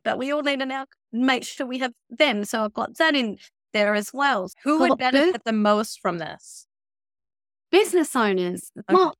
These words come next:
Speaker 1: particularly people that have a small bricks and mortar business that they've so much going on in their life. There's not a, there's not a thing when I was in that busy, overwhelmed stage of running the bakery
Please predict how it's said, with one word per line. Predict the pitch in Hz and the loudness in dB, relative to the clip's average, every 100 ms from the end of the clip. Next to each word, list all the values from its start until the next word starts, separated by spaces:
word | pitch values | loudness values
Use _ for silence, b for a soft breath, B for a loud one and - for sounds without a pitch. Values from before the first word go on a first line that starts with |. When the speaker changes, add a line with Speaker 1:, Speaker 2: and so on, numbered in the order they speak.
| _ - | _ -2
Speaker 1:
particularly | 349 - - 392 - 339 285 247 226 | -2 -2 -4 -4 -2 0 2 0 0
people | 269 262 | -4 -2
that | 226 220 | -2 0
have | 233 214 214 | -2 -2 -4
a | |
small | 208 - 233 233 233 214 | -6 -6 -4 -2 -2 -4
bricks | 247 - - | -10 -8 -2
and | 240 | 0
mortar | 220 220 208 | 0 -2 -2
business | 220 208 208 180 - - | -2 -4 -4 -4 -8 -8
that | 175 170 - | -8 -8 -2
they've | 208 196 - | -2 -2 -4
so | - - - 294 285 | -12 -12 0 4 4
much | 269 233 - - - _ _ 220 208 | 4 0 -4 -12 -16 _ _ -12 0
going | 240 233 226 214 - | 2 4 2 0 0
on | 226 202 180 185 202 220 - | 2 2 2 -2 -6 -10 -2
in | 226 208 | 4 4
their | 202 | 4
life. | 196 208 185 185 208 - _ _ _ _ _ | 2 0 0 -2 -8 -16 _ _ _ _ _
There's | 208 226 | -2 2
not | 247 247 | 2 0
a, | 226 - | -4 -6
there's | 202 233 247 | 0 0 2
not | 269 294 | 2 0
a | 262 | -4
thing | - 277 208 160 170 _ _ | -2 0 0 -2 -10 _ _
when | 220 214 | 0 2
I | |
was | 208 214 | 2 -2
in | 226 208 | -2 -2
that | 190 - - | -2 -6 -6
busy, | 254 - 269 285 - _ 214 | -6 -4 -10 -12 -16 _ -2
overwhelmed | 220 220 214 196 208 196 180 196 - _ _ | 0 -2 -8 -2 0 2 0 -4 -10 _ _
stage | - - - 190 165 165 190 - | -16 -12 -4 -4 -4 -8 -12 -6
of | 185 196 | -4 0
running | 196 202 | 0 0
the | 196 | -2
bakery | 180 175 185 - - 240 | -2 -4 -6 -10 -12 -14